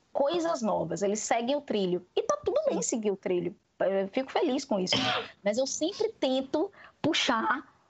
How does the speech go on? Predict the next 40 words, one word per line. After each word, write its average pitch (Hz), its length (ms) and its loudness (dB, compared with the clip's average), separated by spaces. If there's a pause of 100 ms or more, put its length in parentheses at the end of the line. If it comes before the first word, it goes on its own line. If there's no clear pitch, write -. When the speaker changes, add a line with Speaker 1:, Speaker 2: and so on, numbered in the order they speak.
(220)
Speaker 1:
a 247 120 2
galera 233 420 2
que 247 160 -6
produz, 247 680 0
porque - 380 -4
essa 311 280 0
galera 214 460 2
se - 160 -4
frustra 285 340 0
muito 302 220 2
mais 285 220 0
fácil. - 360 -4 (840)
Porque 262 240 2
eu 294 160 2
sou, - 260 -2
eu 285 80 2
faço - 240 -2
parte 220 180 -2
desse, 202 280 -2
desse 185 260 -4
clubinho, 180 420 2
entendeu? 196 280 2
Então 226 160 2
eu 247 40 0
fico 247 120 -2
assim, 233 140 -2 (140)
"Putz, - 560 -6 (380)
como 330 100 2
é 339 60 0
que 349 80 0
eu 330 60 2
vou 311 100 2
fazer 269 680 2 (240)
pra 247 280 2
casar?" 220 680 2
Então, 220 480 0 (160)
minha 262 320 2
campanha 269 500 0
ideal, 202 440 2
bem-sucedida, 190 720 0